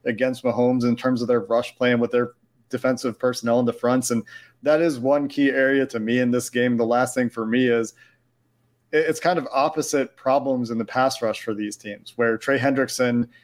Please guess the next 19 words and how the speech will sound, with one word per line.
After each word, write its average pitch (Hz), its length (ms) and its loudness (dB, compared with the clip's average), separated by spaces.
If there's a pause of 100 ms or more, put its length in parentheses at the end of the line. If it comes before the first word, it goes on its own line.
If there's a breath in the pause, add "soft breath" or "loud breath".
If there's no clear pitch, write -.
(140 soft breath)
and 123 440 2
lately 131 420 0
Joseph 127 380 -2
Ossai 135 480 2
have 120 220 -4
been 127 140 0
the 120 80 0
guys 120 380 2
that 117 100 -4
have 110 120 -6
been 120 140 0
creating 120 400 0
a 113 40 2
lot 117 160 2
of 117 80 -4
havoc 117 360 0
for 117 100 -2
the 113 80 -2
Bengals, 117 460 0